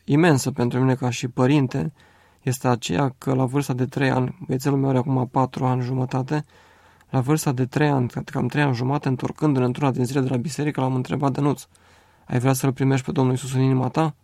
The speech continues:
Răspunsul lui neezitant a fost: „Da.” Ei, în acel moment am tras mașina pe dreapta, ne-am rugat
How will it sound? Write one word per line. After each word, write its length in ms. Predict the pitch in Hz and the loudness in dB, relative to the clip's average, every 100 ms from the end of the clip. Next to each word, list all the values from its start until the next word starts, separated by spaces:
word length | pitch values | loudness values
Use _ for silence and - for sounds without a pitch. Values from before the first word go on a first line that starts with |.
| _ _ _ _ _ - | _ _ _ _ _ -4
Răspunsul 560 | 139 131 170 160 - | -4 0 0 0 0
lui 240 | 147 143 - | 2 2 2
neezitant 720 | 135 147 180 127 123 139 143 | 2 4 4 4 4 4 4
a 60 | 131 | 2
fost: 280 | - 135 117 | 0 0 2
„Da.” 180 | 127 - _ _ _ _ _ _ _ _ - | 0 0 _ _ _ _ _ _ _ _ 2
Ei, 160 | 151 - | 2 4
în 140 | 139 | 4
acel 260 | 127 127 196 | 4 4 2
moment 500 | 165 156 143 135 - | 4 4 2 0 -4
am 180 | 139 135 | -4 -2
tras 180 | 151 | 0
mașina 300 | 147 127 139 | 0 0 0
pe 140 | 131 - | 0 0
dreapta, 360 | - 151 - | -2 -2 0
ne-am 200 | 151 131 | 2 4
rugat 440 | 123 123 - - | 4 2 0 -2